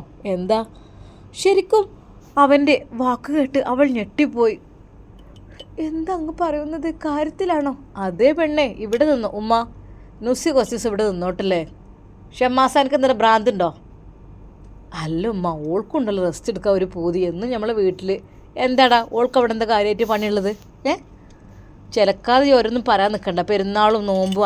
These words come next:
ആണ്ടൃതിയൊക്കെ ആയിട്ട് ഓനെ ഇപ്പോൾ ഓളെ ഇവിടെ നിർത്തുകയാണ്. ഉം, ഓൻ്റെ ഉമ്മ, പൊന്നുമ്മ, നിങ്ങൾ പ്രശ്നമാക്കില്ല. ഞാൻ വെറുതെ പറഞ്ഞതാണ്. ഞാനങ്ങനെ നിർത്തുമോ? ഈ ഉമ്മാൻ്റെ ഒരു കാര്യം. കുറേ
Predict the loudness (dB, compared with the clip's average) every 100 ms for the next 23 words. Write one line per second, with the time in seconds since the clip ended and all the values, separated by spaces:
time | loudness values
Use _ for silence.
0 | 0 0 -2 -2 0 -2 0 2 2 2
1 | 2 2 4 4 2 0 -2 -4 -6 -6
2 | -12 -18 -20 -20 -20 -20 -20 -20 -10 -10
3 | -8 -6 -2 -4 -6 -20 -20 -20 -20 -20
4 | -12 -6 -6 -4 -6 -4 -2 0 -2 -2
5 | -4 -2 -6 -4 -4 -2 -4 -4 -4 -6
6 | 0 0 2 0 0 -2 0 -2 -2 -2
7 | -2 0 -2 -4 -6 -4 -2 0 0 -2
8 | -2 -2 0 -2 -4 -4 0 4 4 2
9 | -2 -20 -20 -10 0 4 6